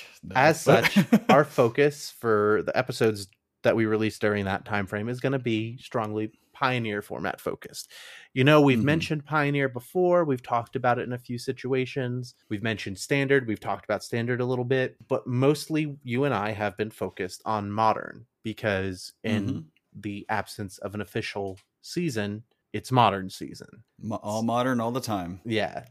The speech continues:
Speaker 2: So with this new change, we are gonna be focusing a little more on Pioneer. So I can tell you that coming into this Pioneer format, I have a bit of experience with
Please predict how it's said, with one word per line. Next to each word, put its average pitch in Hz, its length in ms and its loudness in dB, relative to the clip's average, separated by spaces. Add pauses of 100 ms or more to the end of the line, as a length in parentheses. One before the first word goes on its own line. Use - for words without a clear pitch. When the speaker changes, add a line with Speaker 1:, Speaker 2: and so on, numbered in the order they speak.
Speaker 2:
So 127 580 2
with 113 260 -6
this 123 200 -4
new 127 140 -2
change, 175 720 -4 (500)
we 139 480 -2
are 131 240 4
gonna 123 180 -2
be 117 120 -6
focusing 104 720 -8
a 101 80 -4
little 101 240 -6
more 101 440 -6
on 101 280 -8
Pioneer. 107 760 -10 (680)
So 123 600 0
I 131 140 2
can 147 180 -4
tell 131 260 0
you 120 340 0
that - 280 -6
coming 123 320 -4
into 165 280 -2
this 139 220 0
Pioneer 123 540 -2
format, 95 640 -6 (520)
I 110 160 -2
have 107 680 0 (100)
a 98 60 -8
bit 135 240 -4
of 147 80 -2
experience 131 760 0
with 98 280 -4